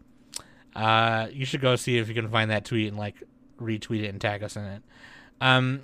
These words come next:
Kura Yakuba adventure anime trailer previews, character voices, introduces Raiko Sakamoto to the cast.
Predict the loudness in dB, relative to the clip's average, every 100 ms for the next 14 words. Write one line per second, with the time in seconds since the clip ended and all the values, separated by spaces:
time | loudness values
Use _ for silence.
0 | -2 6 6 6 4 4 4 4 4 2
1 | 0 2 0 2 2 0 0 0 2 0
2 | -2 -10 -20 _ _ _ _ _ _ _
3 | _ -18 0 6 6 6 2 2 2 2
4 | 2 0 0 -2 -6 -4 -4 -4 -2 0
5 | 0 0 -4 -4 -6 -8 -12 -20 -10 0
6 | 0 2 0 0 -2 -6 0 2 2 0
7 | -10